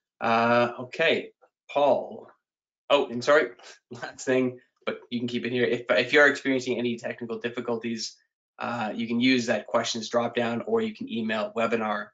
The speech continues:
at origin dash and dash cause dot com. Okay, so here we go. Uh, today we're doing Fit to Burst,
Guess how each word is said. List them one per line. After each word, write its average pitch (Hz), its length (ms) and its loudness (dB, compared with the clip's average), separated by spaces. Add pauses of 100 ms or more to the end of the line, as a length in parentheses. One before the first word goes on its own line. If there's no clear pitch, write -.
(420)
at 120 220 -4
origin 117 380 2
dash 110 360 -4
and 107 200 -10
dash 110 240 -6
cause - 580 -6
dot - 220 -8
com. 101 340 -4 (260)
Okay, 120 440 -2 (160)
so - 420 2 (1300)
here 180 100 4
we 147 80 6
go. 185 380 4 (180)
Uh, 120 340 2
today 147 300 2
we're 123 140 2
doing 131 240 4
Fit 139 200 -8
to 151 60 -4
Burst, - 480 2